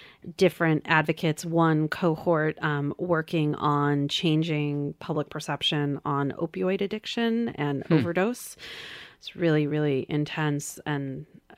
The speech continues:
Speaker 1: uh, actually pretty incredible experience, um, training with them. Uh, and then I did another training for people who are working big old campaign to fight pharma.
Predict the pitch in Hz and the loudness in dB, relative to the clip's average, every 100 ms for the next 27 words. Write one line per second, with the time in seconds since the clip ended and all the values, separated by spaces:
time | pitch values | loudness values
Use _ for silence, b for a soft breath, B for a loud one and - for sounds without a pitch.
0 | - - - 202 - 208 - 220 - - | -16 -10 -6 -6 -6 -6 -6 -6 -6 -6
1 | - 151 127 135 - - 135 135 135 - | -4 -2 0 -4 -6 -4 -2 0 -2 -6
2 | - - 151 135 143 - 175 151 147 - | -8 -4 -2 -2 -4 -2 0 0 -2 -2
3 | 143 165 202 - 165 147 139 135 135 - | -2 -2 -6 -4 -2 -2 -4 -6 -8 -4
4 | 175 165 160 156 151 147 147 - 156 156 | 0 2 4 4 2 2 0 -2 -2 -2
5 | 151 147 139 151 139 139 - 156 147 143 | 0 0 0 -2 -2 -4 -2 0 2 0
6 | 143 - 165 143 147 - - 160 156 151 | -2 -4 -2 0 -2 -6 -6 -2 -2 -2
7 | 156 156 165 151 147 - B B B B | -4 -4 0 0 0 -4 B B B B
8 | _ - 359 294 262 - 254 202 196 220 | _ 6 8 12 10 10 8 8 8 8
9 | 190 156 - 196 185 - 170 165 185 311 | 8 6 4 4 4 4 -2 4 6 6